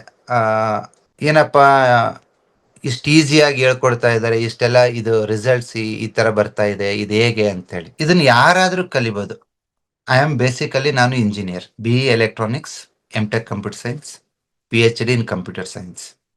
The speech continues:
ನನ್ನ ಎಜುಕೇಶನ್. But ನನ್ನ ಪ್ಯಾಷನ್ ಇಂದ ಒಂದು, it's a ನಿಮ್ ತರ ಇವತ್ತು ನಿಮ್ಗೆ ಏನ್ ಕ್ಯೂರಿಯಾಸಿಟಿ ಉಂಟಾಗಿದೆ ಅಲ್ವಾ,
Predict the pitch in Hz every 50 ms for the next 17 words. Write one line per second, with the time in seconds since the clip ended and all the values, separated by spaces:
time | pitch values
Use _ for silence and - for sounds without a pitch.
0 | _ - 113 110 110 104 95 90 95 87 - - 90 - - - - - _ _
1 | - 110 107 180 185 - - _ - _ _ _ _ - 107 117 127 143 156 165
2 | 175 165 - - 127 113 120 131 123 - - 143 127 123 120 110 101 90 104 123
3 | 139 - _ _ _ _ _ - 185 196 190 165 - - _ _ _ _ - -
4 | 170 - - - - - 147 143 135 143 160 180 202 208 202 202 180 143 120 113
5 | 123 139 165 170 - - - 175 165 160 156 135 139 151 156 156 143 - - -
6 | 147 147 151 151 147 - 151 131 151 135 131 131 123 135 131 123 117 127 117 120
7 | 107 104 117 131 127 -